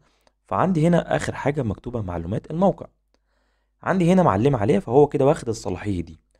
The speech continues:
لا، أنا هلغيها. ليه؟ عشان الصلاحية دي تتقفل عندي، فبالتالي لما حد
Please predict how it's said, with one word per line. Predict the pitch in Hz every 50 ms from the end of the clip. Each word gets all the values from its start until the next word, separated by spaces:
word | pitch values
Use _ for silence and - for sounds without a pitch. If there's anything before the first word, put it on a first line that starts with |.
| _ _
لا، | - - - 117
أنا | 117 107 104
هلغيها. | 98 92 92 92 82 76 85 - _ _ _ _ _ _ _ _ _ _ _ _ _ -
ليه؟ | 95 95 104 110 110 113 _ _ _ _
عشان | - 95 95 101 95 92
الصلاحية | 101 - - - 95 92 90 - 131 147
دي | 139 156 202 226 - _ _ _ _
تتقفل | - - - - - 139 - 147 139 123
عندي، | 95 95 92 90 87 82 85 - _
فبالتالي | - 95 95 - - 117 120 101 85
لما | 82 90 90
حد | - - 113 113 104 -